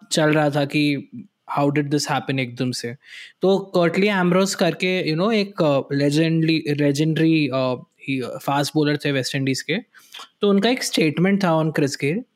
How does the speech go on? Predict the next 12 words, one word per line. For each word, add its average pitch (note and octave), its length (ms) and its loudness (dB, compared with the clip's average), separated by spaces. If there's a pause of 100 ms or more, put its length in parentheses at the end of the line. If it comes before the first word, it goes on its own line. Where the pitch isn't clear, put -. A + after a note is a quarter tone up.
(500)
कि G3+ 240 0 (100)
he G3+ 340 2
didn't A#3+ 300 4
think A#3 200 2
कि B3 160 2
वो A#3+ 160 4
वर्ल्ड D3 380 4
कप G3 440 0
के G#3+ 80 0
पिक F#3 440 0
लायक F3 440 0 (380)
वर्थ D3+ 400 2